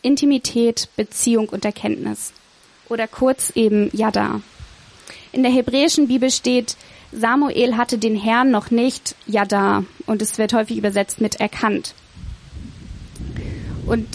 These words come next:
das meint nicht nur ein kognitives Erkennen, okay, es gibt einen Gott, sondern Yada meint mit allen Sinnen, mit dem ganzen Herzen jemanden erleben,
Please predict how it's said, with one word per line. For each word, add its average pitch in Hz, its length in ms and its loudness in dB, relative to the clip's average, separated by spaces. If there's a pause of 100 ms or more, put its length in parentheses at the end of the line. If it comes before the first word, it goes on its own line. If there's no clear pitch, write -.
(240)
das 233 260 0
meint 247 560 0
nicht 269 220 0
nur 262 160 2
ein 233 440 2 (120)
kognitives 262 720 0
Erkennen, 254 380 2
okay, 226 200 0
es 226 120 0
gibt - 200 -2
einen 214 160 2
Gott, 226 280 2
sondern 226 420 2
Yada 220 360 4
meint 233 360 2
mit 220 200 -2
allen 240 300 4
Sinnen, 202 460 0
mit 220 120 -4
dem 226 120 2
ganzen 262 380 2
Herzen 226 460 0
jemanden 208 340 0
erleben, 269 580 4